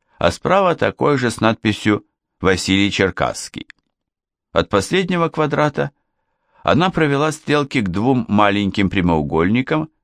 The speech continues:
помеченным как «Николай Черкасский с братом» и «Жильбер». Заметив, что девушка с любопытством рассматривает рисунок, Орлова зачеркнула квадратик с ее именем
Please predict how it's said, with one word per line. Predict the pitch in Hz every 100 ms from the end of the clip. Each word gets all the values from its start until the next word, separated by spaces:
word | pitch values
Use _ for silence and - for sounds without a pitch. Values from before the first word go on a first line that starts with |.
| _ _ _ _
помеченным | 104 120 131 120 113 104
как | 87 101 - _ _ _ _
«Николай | 98 101 104 98 90
Черкасский | - 67 65 123 160 - 151 143
с | 127
братом» | 104 131 135 143 139 -
и | 107 104 - _ _
«Жильбер». | 80 85 117 101 78 60 - _ _ _ _ _ _ _ _ _
Заметив, | 87 110 110 95 92
что | - 87
девушка | 82 90 80 - 82
с | -
любопытством | 80 80 95 85 - 78
рассматривает | 78 - 82 76 85 80 76 76
рисунок, | 69 - 156 160 - _ _ _ _ _ _ _
Орлова | 95 117 165 165 147
зачеркнула | 147 139 135 - 104 92 87
квадратик | 87 80 82 87 85 85
с | - 87
ее | 80 73
именем | 104 170 170 165 160